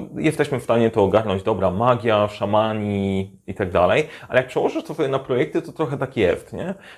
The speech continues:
Siedzi w, we wpół, siedzi w swoim silosie, my jako grupka jesteśmy tutaj bezpieczni i wszystko,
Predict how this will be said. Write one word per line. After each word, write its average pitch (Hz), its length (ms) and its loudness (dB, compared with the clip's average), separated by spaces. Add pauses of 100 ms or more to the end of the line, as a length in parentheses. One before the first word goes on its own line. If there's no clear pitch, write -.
(160)
Siedzi 160 280 2
w, - 60 -12
we 120 320 2
wpół, 160 220 -6
siedzi 120 240 -2
w - 40 -8
swoim 101 280 0
silosie, 127 480 0
my 113 120 0
jako 107 240 -2
grupka 110 360 0
jesteśmy 90 380 -2
tutaj 87 360 -2 (180)
bezpieczni 95 760 0
i 95 40 -12
wszystko, 82 540 -2